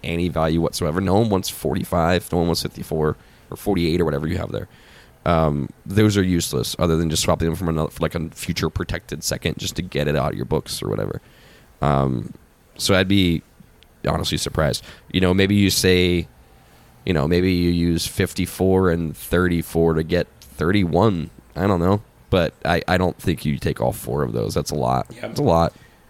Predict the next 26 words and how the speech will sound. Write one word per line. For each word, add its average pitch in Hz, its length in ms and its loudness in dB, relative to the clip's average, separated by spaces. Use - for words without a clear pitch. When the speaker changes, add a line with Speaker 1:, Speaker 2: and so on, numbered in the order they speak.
Speaker 2:
I, 139 260 4
I'm 151 120 2
hoping 190 380 4
they 123 140 6
maybe 113 360 2
can 113 160 2
move 104 280 2
one 98 180 4
of 90 80 -4
those 92 220 0
picks, - 340 -2
thirty-three 95 480 -2
or 85 40 -2
thirty-four, 87 600 -2
for, - 220 -4
like, 82 360 -4
a 87 240 -4
top 87 280 -4
twenty 85 300 -8
protected 82 480 -10
first - 300 -8
next - 280 -8
year - 160 -8
or - 80 -10
something. - 440 -12
Speaker 1:
Yeah, 110 220 4